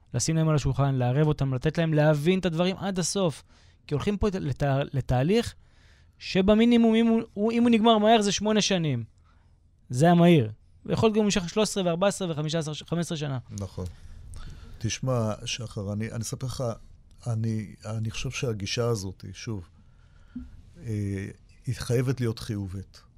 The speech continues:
Speaker 2: ואני יודע שמה שאני אומר, הרבה אנשים שעוסקים בתחום ירימו, יגלגלו עיניים, יגידו, "זה לא, לא הגיוני", ככה,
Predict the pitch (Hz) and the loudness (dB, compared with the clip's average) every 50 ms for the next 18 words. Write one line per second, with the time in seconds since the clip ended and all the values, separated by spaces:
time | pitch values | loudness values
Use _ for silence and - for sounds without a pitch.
0 | - - - - 113 110 110 117 120 117 113 131 139 139 - 143 127 131 131 - | -20 -18 -12 -8 -6 -6 -4 -2 -2 0 0 0 0 0 -2 -2 -2 -2 -2 0
1 | - 123 117 113 110 107 107 117 131 131 131 123 120 117 117 - - - - - | -2 -2 -2 -2 -2 -2 -2 -2 -2 -2 -2 -2 -4 -4 -6 -10 -18 -20 -20 -20
2 | - - - - 113 113 104 104 117 123 123 123 123 123 123 120 117 113 107 - | -20 -20 -16 -8 -6 -6 -4 -2 0 0 0 0 0 2 2 0 0 0 -2 -4
3 | - - 131 131 120 - 120 107 - - 127 123 123 123 120 - - 151 135 123 | -4 -4 -4 -4 -4 -4 -4 -4 -6 -4 -4 -4 -4 -4 -6 -6 -6 -4 -2 0
4 | 113 107 107 117 123 127 123 120 113 113 113 107 104 104 104 101 104 104 101 - | 0 0 0 0 0 2 2 0 0 0 -2 -2 -4 -4 -4 -6 -6 -8 -10 -12
5 | - - - - - - - - - - - - 117 120 117 117 110 117 113 107 | -16 -20 -20 -20 -20 -20 -20 -20 -20 -20 -18 -14 -10 -8 -6 -4 -2 0 0 0
6 | 101 117 110 120 131 127 120 120 127 127 123 117 107 104 101 113 113 110 117 113 | 0 0 2 4 4 4 4 2 2 0 0 0 -2 -2 -4 -4 -4 -4 -4 -4
7 | 104 95 107 101 110 117 120 120 117 113 110 107 104 101 101 101 104 113 117 117 | -4 -4 -4 -4 -2 -2 0 2 2 2 0 0 -4 -6 -6 -4 -2 0 0 0
8 | 110 104 110 107 110 120 131 127 123 110 - 123 113 - - 110 | 0 -2 -2 -2 -2 -2 0 -2 -2 -2 -4 -6 -8 -8 -8 -12